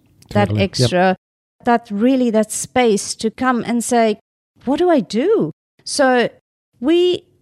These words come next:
Speaker 1: acted fast.
Speaker 2: We did.
Speaker 1: Reassessed the business model. We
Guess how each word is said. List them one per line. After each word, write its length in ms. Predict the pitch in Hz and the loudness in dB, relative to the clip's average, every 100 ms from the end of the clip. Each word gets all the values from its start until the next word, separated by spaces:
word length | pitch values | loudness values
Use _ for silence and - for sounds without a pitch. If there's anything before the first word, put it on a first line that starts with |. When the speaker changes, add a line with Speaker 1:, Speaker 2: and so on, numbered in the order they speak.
| _ - | _ -4
Speaker 1:
acted 460 | 226 - - 220 | -4 -4 -4 -4
fast. 760 | - - 190 156 - - - - _ _ _ _ | -4 -4 -2 -4 -6 -8 -8 -16 _ _ _ _
Speaker 2:
We 100 | 107 | -4
did. 160 | 104 196 | -2 2
Speaker 1:
Reassessed 880 | 233 240 - 220 - 208 202 - - - _ | 4 2 0 -4 2 2 2 -4 -8 -14 _
the 100 | 196 | -2
business 420 | 196 185 175 - | 0 0 -4 -2
model. 360 | 175 165 170 165 | -2 0 -2 -2
We 160 | 196 | -4